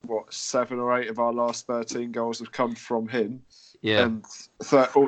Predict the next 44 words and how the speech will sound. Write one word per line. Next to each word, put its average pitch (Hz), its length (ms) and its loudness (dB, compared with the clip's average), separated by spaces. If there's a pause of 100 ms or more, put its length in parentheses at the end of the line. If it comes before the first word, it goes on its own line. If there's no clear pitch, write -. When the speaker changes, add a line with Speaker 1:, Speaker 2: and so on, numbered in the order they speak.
(240)
Speaker 1:
out 131 160 6
of 113 80 -10
the 123 100 -2
last 120 280 0
thirteen, 117 440 -2
it's 107 120 -10
only 113 140 -4
come 113 180 -8
from 113 160 -10
three 113 320 0
different 117 340 -4
players, 117 540 0
and 113 100 -2
one 113 140 2
of 110 80 0
the, 110 160 -2 (300)
and 117 100 2
only 117 140 0
one 117 260 0
goal 117 300 2
of 107 100 -8
that 113 240 -2
was 113 180 -6
actually 113 240 -2
from 113 160 -8
Bertrand. 117 640 -6 (480)
It - 120 -8
shows 120 420 0
that 113 220 -2
only 117 280 -2 (240)
a - 60 -16
couple, - 400 -4
a 113 40 -2
handful 120 460 0
of 110 100 -6
players 110 320 2
actually 113 280 -4
want 110 200 -4
to - 80 -10
take 120 140 0
that 110 100 -4
responsibility 110 760 -4
and 107 120 -6
go, 110 200 0